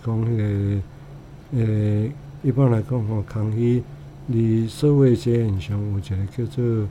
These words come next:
空巢期，哦，这是社会学的讲法。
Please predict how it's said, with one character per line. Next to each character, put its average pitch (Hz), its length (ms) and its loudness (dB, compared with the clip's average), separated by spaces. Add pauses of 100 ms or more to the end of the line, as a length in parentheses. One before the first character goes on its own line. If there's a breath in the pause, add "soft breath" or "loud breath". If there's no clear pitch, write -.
(520)
空 131 320 0
巢 98 400 -4
期， 90 260 -8 (220)
哦， 107 160 -4
这 131 140 -2
是 127 120 2
社 107 300 -2
会 101 240 -2
学 113 160 -2
的 104 240 -2
讲 113 220 -2
法。 101 200 -4